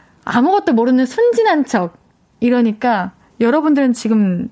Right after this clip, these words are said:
저에게 속으신 거예요. 깜짝 놀랄 수도 있어. 제가 좀 이렇게 티를 안 내는 편입니다. <laughs> 노래 듣고 올게요.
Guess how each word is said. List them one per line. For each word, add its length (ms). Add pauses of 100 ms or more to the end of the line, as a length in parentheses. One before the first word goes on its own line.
저에게 520 (560)
속으신 600
거예요. 440 (1040)
깜짝 440
놀랄 240
수도 220
있어. 480 (880)
제가 600 (840)
좀 440 (600)
이렇게 580 (640)
티를 260
안 160
내는 200
편입니다. 600 (840)
<laughs> 1500
노래 180
듣고 160
올게요. 320